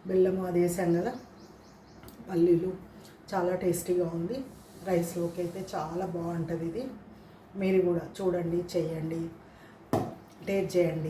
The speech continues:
ఎంజాయ్ చేయండి, సబ్స్క్రైబ్ చేయండి, లైక్ చేయండి. సబ్స్క్రైబ్ చేయడం మర్చిపోకండి ప్లీజ్. మీ స-, మీరు సబ్స్క్రైబ్ చేస్తుంటేనే నాకు కూడా, ఆ, ఇంకా కొన్ని చెయ్యాలి, పెట్టాలి అనేది అనిపిస్తుంటుంది.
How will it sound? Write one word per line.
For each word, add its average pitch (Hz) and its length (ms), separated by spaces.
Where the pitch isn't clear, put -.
ఎంజాయ్ 175 500
చేయండి, 147 340
సబ్స్క్రైబ్ 175 600
చేయండి, 151 360
లైక్ 165 360
చేయండి. 143 280
సబ్స్క్రైబ్ 185 520
చేయడం 180 260
మర్చిపోకండి 165 760
ప్లీజ్. 180 640
మీ 190 300
స-, - 260
మీరు 185 240
సబ్స్క్రైబ్ 180 580
చేస్తుంటేనే 170 640
నాకు 170 280
కూడా, 180 240
ఆ, 170 360
ఇంకా 185 200
కొన్ని 185 320
చెయ్యాలి, 175 400
పెట్టాలి 170 600
అనేది 170 320
అనిపిస్తుంటుంది. 165 840